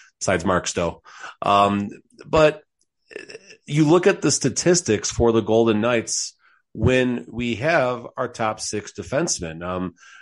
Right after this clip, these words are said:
I don't recall the numbers exactly, but I feel like we're, like, a seventy-five percent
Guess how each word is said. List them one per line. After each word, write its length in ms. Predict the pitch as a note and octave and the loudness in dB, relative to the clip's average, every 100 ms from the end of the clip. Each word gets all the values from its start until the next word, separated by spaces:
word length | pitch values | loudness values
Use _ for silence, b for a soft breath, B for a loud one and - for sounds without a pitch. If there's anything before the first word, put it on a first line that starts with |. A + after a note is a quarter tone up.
| - | -18
I 300 | - A2+ A2+ | -8 -2 0
don't 260 | G#2 B2+ B2 | 2 2 2
recall 360 | A2+ - A#2+ | 0 4 4
the 80 | A2 | 4
numbers 400 | G#2 A2 A2 G2 | 2 2 2 0
exactly, 500 | F#2 F#2+ F#2+ A2+ D#3 | -2 -4 -4 -4 -4
but 220 | C3 A#2+ | 0 0
I 20 | |
feel 400 | G#2+ - - A#2+ | -2 -8 -6 -2
like 320 | A#2 A2+ A2 - | 0 0 -2 -6
we're, 140 | G#2+ A2 | -8 -4
like, 280 | A2 G#2+ | -2 -4
a 140 | G#2 F#2+ | -8 -10
seventy-five 1120 | - - B2+ A#2+ A#2 A2 - A2 A2 A2 A2 | -6 -4 -2 -2 -2 -6 -4 -2 0 0 -4
percent 540 | - G#2 - A2+ A2 | -8 -10 -4 -4 -4